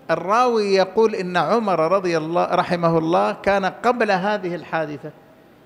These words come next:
قبل أن يعيد فدك إلى ولاية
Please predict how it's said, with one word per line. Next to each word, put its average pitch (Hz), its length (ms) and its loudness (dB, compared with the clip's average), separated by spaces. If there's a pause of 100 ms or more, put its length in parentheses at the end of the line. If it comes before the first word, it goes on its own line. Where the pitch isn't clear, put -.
(280)
قبل 202 280 2
أن 175 300 0
يعيد 190 840 -2 (2000)
فدك 156 580 -2 (500)
إلى 151 180 0
ولاية 147 840 -2